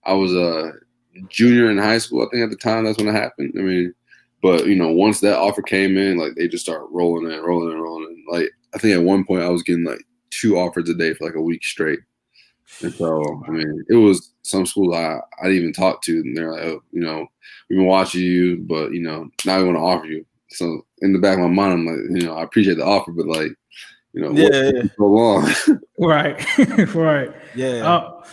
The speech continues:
Speaker 3: so obviously, uh, you enjoy studying film. You're pretty big on that.
Speaker 1: Mm-hmm.
Speaker 3: Matt Minnick wanted to ask you about a play that I kinda sent over, uh,
Speaker 1: Mm-hmm.
Speaker 3: from Syracuse where you knocked down a screen pass.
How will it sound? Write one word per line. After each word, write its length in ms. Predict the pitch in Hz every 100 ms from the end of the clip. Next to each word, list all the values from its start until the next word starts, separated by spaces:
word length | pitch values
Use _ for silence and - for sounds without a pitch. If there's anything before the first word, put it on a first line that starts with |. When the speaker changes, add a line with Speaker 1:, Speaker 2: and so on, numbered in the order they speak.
| -
Speaker 3:
so 140 | -
obviously, 840 | 151 180 233 226 214 202 190 180 160
uh, 240 | 156 160
you 240 | 151 147 170
enjoy 380 | 151 151 170 160
studying 480 | - 160 160 156
film. 320 | 151 156 151 139
You're 100 | 143
pretty 220 | 185 165
big 260 | 147 160
on 160 | 147 139
that. 280 | 139 139 -
Speaker 1:
Mm-hmm. 280 | - - -
Speaker 3:
Matt 220 | 180 170
Minnick 460 | 165 185 185 175 170
wanted 300 | 160 170 156
to 80 | 160
ask 260 | 165 160
you 140 | 165 156
about 220 | 147 147
a 40 |
play 280 | 143 - 165
that 160 | 151 143
I 40 |
kinda 220 | 143 147
sent 260 | 139 156 139
over, 440 | 151 143 143 139
uh, 180 | - -
Speaker 1:
Mm-hmm. 220 | 113 113
Speaker 3:
from 100 | 104
Syracuse 640 | 139 196 180 180 - 175 160
where 140 | 151
you 160 | 151 165
knocked 240 | 190 165
down 180 | 170 165
a 40 |
screen 360 | 151 - 175 156
pass. 480 | 151 135 120 117